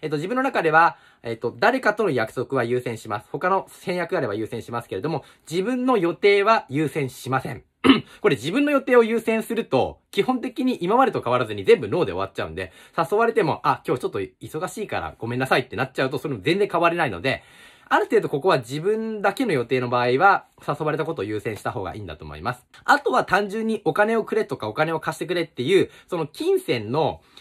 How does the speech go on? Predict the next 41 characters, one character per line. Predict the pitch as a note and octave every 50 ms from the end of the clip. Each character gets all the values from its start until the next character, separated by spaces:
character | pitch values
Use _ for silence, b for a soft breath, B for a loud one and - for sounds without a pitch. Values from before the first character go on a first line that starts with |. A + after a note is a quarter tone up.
| B B B
え | A2+ A#2
ー | A#2+
と、 | A#2+ B2 A2+
贈 | G#2+ G#3+ C4+ D4 C#4
与 | A#3 E3 B2+
と | - G#2+
か | - F2 -
貸 | - - B3+ B3 F#3+
与 | A#2+ F#2+ - -
に | E3+ E3+
関 | - A3+ A3+ A3+
し | A3
て | - A3+
は | A#3 G#3+
基 | - -
本 | E3 D#3
的 | D3+ C#3 D3
に | C3 -
エ | C#3
ヌ | C#3+ C#3
ジ | B2+ C3 A#2
ー | A2+ D3+
を | E3+ B2+
僕 | G#2 G2+ - A2
の | A2
中 | A2+ - G#2
で | A#2 C3
は | A2+
出 | F#2 G#2 -
し | -
て | - E2+
い | E2
ま | E2+ F2
す。 | - _ b b b b b -
そ | A#3
れ | C#4 D4
は、 | D4+ B3 - - C3+ - - _ _ b b b
ま | D#3 -
あ、 | G3
僕 | C#3+ C3 C3+ - B3
も | A#3 B3 A#3+ G3+ -